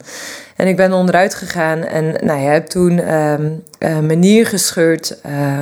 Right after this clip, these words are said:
daarna heb ik vijf keer in het ziekenhuis gelegen met heel veel complicaties. En uiteindelijk heb ik daar posttraumatische stressklachten aan overgehouden.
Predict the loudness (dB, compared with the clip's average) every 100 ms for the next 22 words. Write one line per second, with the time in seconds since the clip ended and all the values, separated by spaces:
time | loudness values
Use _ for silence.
0 | -4 -2 0 0 -2 -2 -2 0 0 -2
1 | -4 -2 -4 0 0 0 0 0 0 0
2 | -4 -8 -16 -18 -18 -6 -4 2 2 2
3 | 0 -2 0 -2 -2 -2 -2 -4 -2 0
4 | 0 0 0 0 -2 -2 -2 -4 -2 -2
5 | -2 -2 -2 -2 -4 -2 -2 -2 -2 -4
6 | -4 -6 -4 -2 2 0 0 -4 -2 -2
7 | -2 -6